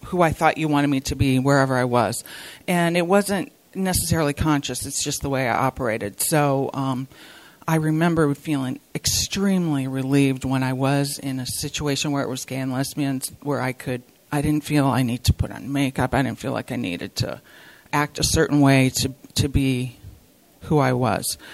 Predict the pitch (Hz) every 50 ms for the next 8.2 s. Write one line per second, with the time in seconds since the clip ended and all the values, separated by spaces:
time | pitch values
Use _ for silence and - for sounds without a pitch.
0 | - - - - - - - - - 151 139 135 135 123 127 131 131 - _ _
1 | _ _ _ _ - - _ - - _ _ _ _ _ _ _ - - - -
2 | - - - - - - - - - - - - - - - _ _ _ _ _
3 | _ _ _ - - _ _ _ _ _ _ _ _ _ _ - - _ _ _
4 | _ _ _ _ - - - _ _ _ _ - 220 202 190 180 175 180 180 180
5 | 175 170 170 175 170 170 165 160 160 - - - - 165 156 180 175 170 - -
6 | 170 170 160 - - 170 156 - 147 156 160 170 170 175 165 - 156 139 139 131
7 | 139 - - - 349 311 247 - - - - - - - 175 175 170 165 165 165
8 | 165 - - -